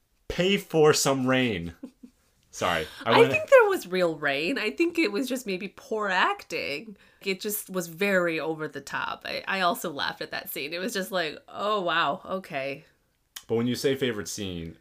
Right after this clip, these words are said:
Speaker 1: I say that's my favorite scene because I go back to what are the things that I love to hate on in this movie.
Speaker 2: Mm.
Speaker 1: And this is definitely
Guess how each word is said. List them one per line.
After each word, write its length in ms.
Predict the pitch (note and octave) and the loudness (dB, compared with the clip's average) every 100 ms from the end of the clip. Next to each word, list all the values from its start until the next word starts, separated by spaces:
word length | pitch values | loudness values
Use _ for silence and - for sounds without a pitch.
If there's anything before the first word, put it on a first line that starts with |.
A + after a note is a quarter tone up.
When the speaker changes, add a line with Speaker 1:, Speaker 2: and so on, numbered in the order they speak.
| - | -4
Speaker 1:
I 120 | A2 | -2
say 180 | - G2+ | 0 0
that's 180 | G2 | -2
my 120 | G2+ F2 | -4 -6
favorite 260 | F#2 F2 | -6 -6
scene 320 | - F#2 G2+ | -8 -8 -8
because 600 | G2+ F#2 F#2 F2 D#2+ - _ _ _ _ - | -10 -10 -4 -4 -4 -12 _ _ _ _ -6
I 80 | |
go 120 | G2 G2 | -2 2
back 260 | F#2 F#2 | 2 0
to 340 | G2+ F2+ E2+ D#2+ _ _ _ | 0 -2 -2 -6 _ _ _
what 340 | G2 G2 A2+ | -12 0 2
are 60 | C#3 | 2
the 100 | C3 | 0
things 260 | B2 G#2+ G2+ | -2 -4 -2
that 120 | F2+ | -2
I 40 | |
love 260 | E2+ E2+ D#2+ | -2 -6 -8
to 80 | D#2 | -12
hate 240 | E2 D2+ | -10 -10
on 200 | D2+ D2+ | -10 -14
in 100 | D#2+ | -14
this 180 | - - | -16 -16
movie. 260 | D#2 - - | -18 -18 -14
Speaker 2:
Mm. 440 | E3 D#3+ D#3 D3+ | -10 -10 -12 -12
Speaker 1:
And 140 | F#2 F#2+ | -6 -2
this 160 | A2+ | -2
is 180 | B2+ F#2 | -4 -4
definitely 800 | - F#2+ - F2+ E2+ E2+ E2 E2 | -4 -4 -4 -10 -8 -8 -8 -10